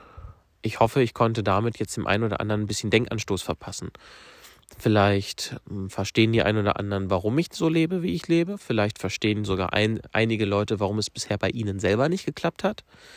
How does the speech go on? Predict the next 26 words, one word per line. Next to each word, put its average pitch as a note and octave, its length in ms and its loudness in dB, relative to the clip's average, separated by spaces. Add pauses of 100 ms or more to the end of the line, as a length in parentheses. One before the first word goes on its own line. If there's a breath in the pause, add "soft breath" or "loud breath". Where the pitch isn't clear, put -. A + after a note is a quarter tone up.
(300 loud breath)
Vielleicht B2 300 6
verstehen A#2 360 2
andere A2 440 4
Gruppierungen G3 1040 2 (1120)
die A#2+ 140 0
Art, G#2+ 220 0
warum G2+ 460 0 (260)
solche A2 260 4
Menschen G#2+ 300 -2
mit G2+ 120 -4
anderen B2+ 220 2
Menschen C#3+ 420 -2 (1080 soft breath)
viel D#3 220 2
zu - 140 -2
tun D#3+ 260 0
haben E3 360 2 (480 loud breath)
und C3 180 2
warum B2 220 2
es A#2+ 100 0
vielleicht A2 280 0
vielen A#2+ 240 -2
auch - 120 -6
so G#2+ 120 -10
schwerfällt, C#3+ 580 0
aus - 180 -6
diesem G2+ 480 -4